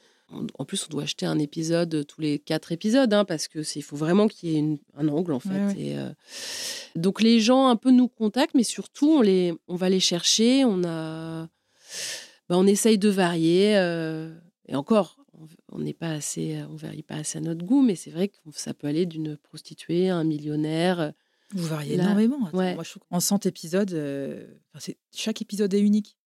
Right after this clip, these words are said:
Speaker 2: Enfin, moi, j'a-, j'adore le podcast. Je l'ai pas dit d'ailleurs,
Speaker 1: Mm.
Speaker 2: mais, euh, j'adore le podcast et je trouve ça, à chaque fois, tu dis : « Ah, faut que je l'envoie à quelqu'un. » Tu vois ce que je veux dire ?
Speaker 1: Ouais.
Speaker 2: Chaque épisode fait, en général, fait écho. Bon, à part le mec qui a, qui a, qui a gagné au loto, tu te dis : « Bah non, bah, c'était
Speaker 1: Ouais.
Speaker 2: pas moi. »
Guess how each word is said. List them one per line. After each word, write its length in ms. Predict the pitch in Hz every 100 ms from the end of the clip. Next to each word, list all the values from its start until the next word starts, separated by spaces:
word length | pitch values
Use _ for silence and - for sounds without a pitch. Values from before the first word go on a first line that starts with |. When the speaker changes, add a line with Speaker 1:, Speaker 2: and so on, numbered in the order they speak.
| _
Speaker 2:
Enfin, 280 | 156 139 147
moi, 120 | 160
j'a-, 120 | 165 -
j'adore 260 | 165 160 180
le 80 |
podcast. 440 | 180 165 190 220 -
Je 240 | - - 170
l'ai 80 | 160
pas 120 | 180
dit 100 | 175
d'ailleurs, 260 | 160 156 208
Speaker 1:
Mm. 80 | 143
Speaker 2:
mais, 100 | 143
euh, 180 | 139 143 _ _ _ _ _ _
j'adore 260 | - 156 151
le 80 | 151
podcast 360 | 165 - 214
et 40 | 170
je 80 | -
trouve 160 | 156
ça, 320 | - 156 151
à 40 | 143
chaque 220 | - 185
fois, 120 | 208
tu 120 | 208
dis : « 180 | 175 190 - 214
Ah, 100 | 214
faut 120 | 196
que 60 |
je 40 | 165
l'envoie 240 | 185 185
à 40 | 180
quelqu'un. » 400 | 190 175 190 196
Tu 40 | -
vois 100 | 208
ce 40 |
que 80 | 220
je 80 | 196
veux 40 |
dire ? 180 | 202 254 226
Speaker 1:
Ouais. 280 | 208 196 180
Speaker 2:
Chaque 220 | 233 226
épisode 320 | 226 208 226
fait, 200 | - 202 _ _ -
en 100 | 175
général, 460 | 185 185 175 220 233 _ _ _ _
fait 240 | - 175
écho. 360 | 165 - 190 185
Bon, 100 | 147
à 80 | 143
part 140 | 175
le 80 | 165
mec 140 | 165 175
qui 60 | 156
a, 80 | 147
qui 100 | 156
a, 160 | 143
qui 80 | 151
a 40 | 151
gagné 220 | 160 160
au 60 | 160
loto, 340 | 170 196 190
tu 120 | -
te 60 | -
dis : « 80 | 147
Bah 140 | 117
non, 120 | 156
bah, 80 | 170
c'était 80 | 165
Speaker 1:
Ouais. 180 | 190 190
Speaker 2:
pas 100 | 170
moi. » 200 | 170 208